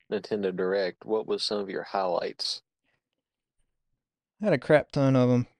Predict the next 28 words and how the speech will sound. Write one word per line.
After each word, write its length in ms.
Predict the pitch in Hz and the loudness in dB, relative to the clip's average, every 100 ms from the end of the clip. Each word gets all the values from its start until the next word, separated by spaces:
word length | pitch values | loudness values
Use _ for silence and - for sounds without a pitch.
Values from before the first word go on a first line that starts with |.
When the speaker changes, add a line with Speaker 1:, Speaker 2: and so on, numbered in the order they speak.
| - | -2
Speaker 2:
Like 200 | 143 151 | 4 4
I 20 | |
said, 300 | - 135 131 | 8 8 8
this 180 | 147 143 | 4 2
Direct 420 | 139 131 135 - | 4 6 6 4
was 140 | 131 | -6
pretty 280 | - 143 131 | -2 0 0
sexy. 640 | - 135 131 - 123 127 - - | 4 6 6 4 0 0 -4 -14
So, 380 | - 127 120 | 0 4 6
uh, 320 | 120 113 110 107 - _ _ _ _ | 8 6 6 2 -8 _ _ _ _
so 380 | - 151 143 135 - _ | 0 4 6 4 -2 _
first 360 | 190 180 - 147 | 8 8 6 4
off, 460 | 139 139 127 - - | 6 6 2 -12 -6
we 160 | 139 | 0
start 520 | 127 - 139 135 127 - _ _ _ - | 0 6 8 10 8 0 _ _ _ -2
the 100 | 131 | 0
Direct 440 | 123 117 113 113 | 4 6 6 4
with 280 | 117 113 - - - | 2 2 0 -10 -4
D 200 | 123 127 | 6 8
L 100 | 120 | 8
C 360 | - 120 117 110 | 6 2 0 0
for 180 | - | -6
Pokemon 420 | 101 110 104 110 107 | -2 -2 -2 -6 -6
Scarlet 300 | - 120 - | -4 -4 -2
and 80 | |
Violet. 400 | 123 131 135 123 - _ - _ _ _ _ - - | 4 6 6 4 -2 _ -20 _ _ _ _ -14 2
I 220 | 131 143 | 6 6
don't, 380 | 143 185 190 | 6 4 4